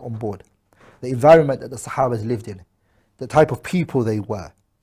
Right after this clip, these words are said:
the type of wives they had. A lot of those factors, if you take it out of that and you do it straight away yourself, it's very detrimental. Yani, the Sahabas, ridwanullahi alayhim ajma'in, they were in a society were righteous that would help them raise their children properly. That's one.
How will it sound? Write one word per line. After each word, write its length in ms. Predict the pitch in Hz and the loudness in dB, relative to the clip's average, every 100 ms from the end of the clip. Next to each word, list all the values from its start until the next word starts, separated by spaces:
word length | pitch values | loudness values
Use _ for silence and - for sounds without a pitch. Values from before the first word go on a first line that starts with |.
| _ - | _ -16
the 60 | |
type 220 | - 143 135 | 0 0 0
of 160 | 117 | -6
wives 400 | 117 135 135 110 | 2 4 4 2
they 140 | 113 104 | -6 -10
had. 300 | 98 92 - _ _ _ _ _ _ _ 117 | -10 -14 -18 _ _ _ _ _ _ _ 0
A 80 | |
lot 180 | 143 190 | 6 6
of 100 | 180 | 6
those 140 | 151 - | 2 -2
factors, 340 | 151 - 110 | -6 -6 -12
if 80 | 107 | -10
you 120 | 113 | -10
take 280 | - 127 - | 0 0 4
it 60 | |
out 160 | 143 143 | 6 6
of 80 | 113 | 4
that 240 | 113 110 | -4 -8
and 160 | 113 113 | -12 -8
you 80 | 113 | -2
do 160 | 170 | 4
it 100 | 170 | 2
straight 280 | - 147 139 | 2 -4 -2
away 120 | 123 | -4
yourself, 480 | 110 104 - 143 - _ _ _ _ - | -4 -8 -4 -6 -6 _ _ _ _ -10
it's 120 | 117 | 2
very 180 | 170 170 | 4 6
detrimental. 720 | 143 - 123 135 127 104 - _ _ - - - | 2 -2 -6 -6 -8 -14 -20 _ _ -20 -18 -6
Yani, 220 | 151 160 | -2 0
the 60 | |
Sahabas, 460 | 151 - 160 175 139 | -2 0 4 4 2
ridwanullahi 560 | 127 147 156 147 135 139 | 0 2 4 4 2 2
alayhim 160 | 135 | 0
ajma'in, 240 | 123 123 131 | -4 -4 0
they 60 | |
were 160 | 143 151 | 0 0
in 80 | 143 | -2
a 40 | |
society 600 | - 127 156 156 143 135 | -8 -4 2 4 2 -2
were 140 | 120 | -4
righteous 600 | 110 127 131 - 101 - _ _ _ - | -2 -2 -2 -6 -16 -18 _ _ _ -8
that 140 | 135 | -4
would 100 | 143 | -4
help 240 | 107 170 | -2 -2
them 140 | 147 123 | -2 0
raise 200 | 143 123 | 0 0
their 120 | 123 | -2
children 340 | - 131 113 | -2 -6 -6
properly. 360 | - 131 107 - _ _ _ _ _ _ | -8 -8 -8 -12 _ _ _ _ _ _
That's 140 | 107 | -14
one. 180 | 117 101 | -10 -10